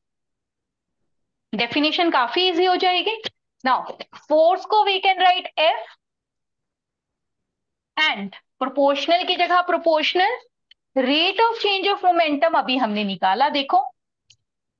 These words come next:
मैंने तो फाइंड किया अभी, तो rate of change of momentum क्या है, M into V minus U upon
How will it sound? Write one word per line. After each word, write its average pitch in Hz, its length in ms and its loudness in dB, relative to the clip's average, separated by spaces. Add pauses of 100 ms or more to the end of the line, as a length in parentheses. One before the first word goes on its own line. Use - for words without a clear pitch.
(140)
मैंने 208 180 -2
तो 220 120 -2
फाइंड 269 360 -2
किया 339 220 2
अभी, 359 200 -2 (1120)
तो 247 80 0
rate 254 320 0
of 339 180 0
change 330 220 0
of 339 120 -2
momentum 311 480 0
क्या 302 140 2
है, 311 180 0 (180)
M 302 320 2
into 311 400 0 (600)
V 262 440 0
minus 320 500 0
U 233 260 0
upon 254 400 0